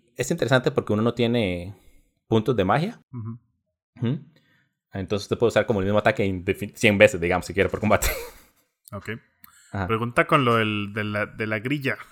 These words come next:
Speaker 2: <laughs>
Speaker 1: Ujú.
Speaker 2: El, ¿usted tiene como que siempre moverse y después realizar el ataque, o los ataques automáticamente como que lo mueven usted acercándolo al enemigo?
Speaker 1: Hasta donde he visto, siempre me tengo que mover y realizar ataque. O me puedo, o, vamos, o desde el cuadro que estoy, no me tengo que
Speaker 2: Ujú.
Speaker 1: mover
Speaker 2: Ah, ok.
Speaker 1: necesariamente.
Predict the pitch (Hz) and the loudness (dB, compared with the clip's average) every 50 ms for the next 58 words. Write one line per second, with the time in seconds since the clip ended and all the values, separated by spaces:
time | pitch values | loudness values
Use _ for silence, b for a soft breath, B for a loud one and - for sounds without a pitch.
0 | _ - - - - 123 _ - 127 117 131 131 208 - - - 120 107 107 107 | _ -8 -8 -8 -10 -12 _ -6 -4 -2 -2 -2 -4 -6 -4 -2 -2 -2 -2 -2
1 | 107 107 107 - _ _ _ _ - 127 117 135 127 120 151 165 185 180 175 - | -4 -4 -6 -6 _ _ _ _ -8 -6 -4 -4 -2 0 0 2 2 0 0 -2
2 | 147 127 117 110 95 - - 104 - - - - 127 123 120 156 160 156 147 131 | -2 -2 -2 -2 -4 -6 -10 -10 -10 -8 -6 -6 -6 -2 0 0 0 2 0 0
3 | 113 110 113 123 143 156 143 - 170 160 131 - - 117 113 123 143 135 120 143 | 0 2 4 4 4 2 2 2 2 2 2 2 -2 -2 -2 0 0 0 0 0
4 | 143 139 127 - - 147 - - 165 170 170 - - 113 107 104 - 95 87 _ | 0 0 0 0 -2 -2 0 0 -2 -2 -2 -2 -4 -4 -4 -6 -8 -12 -8 _
5 | - 110 107 - - 127 123 123 120 104 95 - 95 95 101 110 110 110 110 107 | -4 -4 -4 -4 -4 -4 -4 -2 -4 -4 -6 -8 -10 -10 -10 -8 -8 -6 -6 -8
6 | 107 - 110 123 113 104 - 95 90 90 87 90 95 98 101 104 110 113 113 110 | -8 -8 -8 -8 -8 -8 -8 -10 -8 -8 -8 -8 -8 -6 -4 -4 -4 -4 -4 -6
7 | 95 - - 101 95 - 110 98 - 104 101 101 101 101 104 101 101 101 101 101 | -8 -10 -10 -10 -10 -8 -10 -8 -8 -8 -8 -8 -6 -6 -6 -6 -6 -8 -8 -8
8 | 98 90 85 - _ _ _ _ - - 113 120 123 131 - - 123 120 123 123 | -10 -10 -12 -18 _ _ _ _ -2 2 4 4 4 2 0 0 0 0 2 2
9 | 117 120 135 151 160 190 180 - - 175 165 165 - _ _ - - 147 139 135 | 2 2 2 0 0 -4 -6 -4 -4 -4 -4 -4 -8 _ _ -4 -2 -2 0 0
10 | 160 156 139 131 - - 117 120 131 - 123 107 101 101 110 131 147 156 127 107 | -2 -2 -2 -2 0 0 0 -2 0 0 0 0 2 2 2 2 2 0 0 0
11 | 92 - 110 110 107 - 107 101 - 87 - - 110 101 101 95 - 113 120 117 | 0 2 2 2 2 2 0 -2 -2 -6 -4 -2 0 0 0 2 4 6 6 6
12 | 104 92 95 95 95 92 - - 107 92 - - 90 87 87 95 90 85 95 87 | 4 0 -4 -4 -4 -2 0 0 -2 0 0 0 0 2 2 2 2 2 0 -2
13 | 82 - - 104 110 110 - 92 - 117 104 95 92 92 - 110 101 123 107 92 | 2 6 6 6 6 6 4 2 2 2 2 2 0 0 0 0 0 0 0 0
14 | 92 98 101 95 - 104 95 95 98 101 104 - 85 | 0 -2 -2 -2 0 0 0 0 0 -4 -6 -8 -12